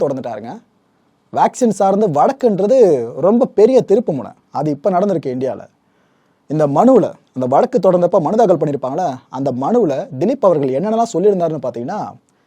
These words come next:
தடுப்பூசி போட்டதுமே அது என் பொண்ணு உடம்புல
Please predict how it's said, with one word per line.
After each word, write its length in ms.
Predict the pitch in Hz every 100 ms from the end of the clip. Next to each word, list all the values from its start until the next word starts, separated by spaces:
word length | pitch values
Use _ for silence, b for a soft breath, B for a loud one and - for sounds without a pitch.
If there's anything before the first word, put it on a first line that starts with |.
| _ _ _ -
தடுப்பூசி 480 | 156 254 - 233 175 156
போட்டதுமே 500 | 196 196 170 175 202 240 _ 127
அது 100 | 147 302
என் 80 | 262
பொண்ணு 200 | 160 226 190
உடம்புல 260 | 170 180